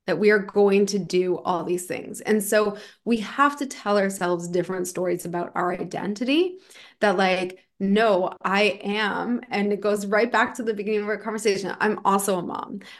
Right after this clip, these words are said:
or, "I am someone who likes vacations." <laughs> "I am someone who rests." And so the more we, and even in working with consultants, like, a lot of the time they're like, "Oh, I consult, but I'm not a business owner. I'm not an entrepreneur." And it's like,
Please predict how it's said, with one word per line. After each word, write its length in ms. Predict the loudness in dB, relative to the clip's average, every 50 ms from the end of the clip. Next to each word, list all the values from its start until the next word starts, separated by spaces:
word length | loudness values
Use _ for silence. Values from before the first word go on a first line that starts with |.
| -20 _ _
or, 380 | 4 6 6 6 6 4 4 2
"I 640 | 2 2 2 2 2 2 4 4 2 2 0 -4 -14 -20 _ _ _ _ _ _ _ 0
am 280 | 2 4 4 4 2
someone 420 | 0 0 0 0 0 -2 -4 -6 -6
who 160 | -6 -6 -6
likes 340 | -6 -4 -6 -6 -6 -8 -8
vacations." 920 | -8 -8 -8 -6 -6 -6 -4 0 2 2 2 4 4 4 4 4 2 0 -4
<laughs> 60 | -4
"I 520 | -2 -2 -2 0 0 2 2 2 2 0 -2
am 340 | -2 -2 0 0 0 0 -2
someone 320 | -2 -4 -4 -4 -4 -4 -6
who 220 | -4 -4 -6 -4 -4
rests." 420 | -4 -4 -4 -6 -8 -12 -6 -4 -2
And 280 | -2 0 -2 -4 -6 -8 -16 -20 -20 -20 _ _ -4
so 280 | 0 2 4 4 6
the 80 | 6 4
more 380 | 4 2 2 2 4 4 4 4
we, 240 | 2 0 -2 0 0
and 160 | 0 0 2 0
even 520 | 0 0 2 4 4 4 2 2 -2 -6 -14 _ _ _ _ -10
in 200 | -6 -4 -2 -2
working 240 | -4 -2 -2 -2 -2
with 120 | -2 -2
consultants, 720 | -4 -6 -4 -2 0 0 0 2 0 0 0 -2 -4 -4 -2
like, 260 | -2 0 -2 -2 -2
a 60 | -2
lot 200 | 0 2 2 2
of 60 | 2
the 120 | 0 -4 -4
time 180 | -4 -4 -4
they're 100 | -4 -4
like, 180 | -4 -4 -6 -4 0
"Oh, 160 | 2 4 4
I 140 | 6 6 4
consult, 500 | 2 0 -2 -2 0 0 0 0 0 -2
but 120 | -2 -2 -2
I'm 140 | -2 0
not 140 | 0 0 0
a 40 | 0
business 460 | 0 0 0 0 0 -2 -4 -4 -4
owner. 460 | -4 -4 -2 -2 -2 -2 -2 -2 -2
I'm 160 | -2 -2 -2 -2
not 240 | -2 -2 0 0
an 160 | -2 -4 -6 -8 -8
entrepreneur." 680 | -6 -4 -4 -6 -8 -8 -8 -4 -2 0 2 2 4 4
And 100 | 2 2
it's 160 | -2 -4 -6
like, 240 | -6 -6 -6 -10 -14